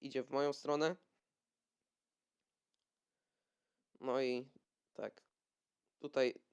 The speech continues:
wy-, zostało mi tylko tą Shelly dobić. No i wygrałem gierę. Plus dziesięć. I oto właśnie tak wbiłem dwudziestą rangę na Leonie.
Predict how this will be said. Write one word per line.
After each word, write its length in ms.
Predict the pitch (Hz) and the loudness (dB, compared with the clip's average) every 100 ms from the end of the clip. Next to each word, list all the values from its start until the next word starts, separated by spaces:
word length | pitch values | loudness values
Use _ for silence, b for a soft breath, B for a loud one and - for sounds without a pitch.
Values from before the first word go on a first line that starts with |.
| _ | _
wy-, 200 | 135 - | -10 -8
zostało 380 | 143 147 147 135 | -8 0 4 4
mi 100 | 131 | 2
tylko 300 | 131 127 117 | -2 -2 -2
tą 140 | 113 | -2
Shelly 260 | 120 151 143 | 0 0 2
dobić. 440 | 139 131 131 - _ _ _ _ _ _ _ _ _ _ _ _ _ | 0 0 -4 -8 _ _ _ _ _ _ _ _ _ _ _ _ _
No 140 | 170 | 4
i 280 | 175 160 165 151 | 4 4 -2 -4
wygrałem 540 | 139 143 147 143 139 | -2 2 6 6 6
gierę. 380 | 135 139 135 131 - _ _ _ _ _ _ _ _ | 4 2 2 -2 -4 _ _ _ _ _ _ _ _
Plus 280 | 156 147 | -2 -2
dziesięć. 640 | 123 135 135 131 127 123 - _ _ _ _ _ _ _ _ _ _ _ _ _ _ _ _ _ _ | 0 0 2 0 0 -4 -14 _ _ _ _ _ _ _ _ _ _ _ _ _ _ _ _ _ _
I 160 | 123 131 | 0 0
oto 260 | 127 127 | 2 0
właśnie 360 | 117 127 117 117 | 2 0 0 -2
tak 340 | 110 113 - _ | -2 -2 -8 _
wbiłem 460 | 127 123 123 123 120 - | -14 -6 0 0 -2 -8
dwudziestą 640 | 123 135 139 147 - 139 | -8 -2 0 0 0 2
rangę 460 | 131 131 120 123 117 - | 2 2 2 2 0 -4
na 340 | 123 127 120 - | -2 0 0 -2
Leonie. 600 | 120 120 120 120 110 - | -2 0 -2 -4 -8 -14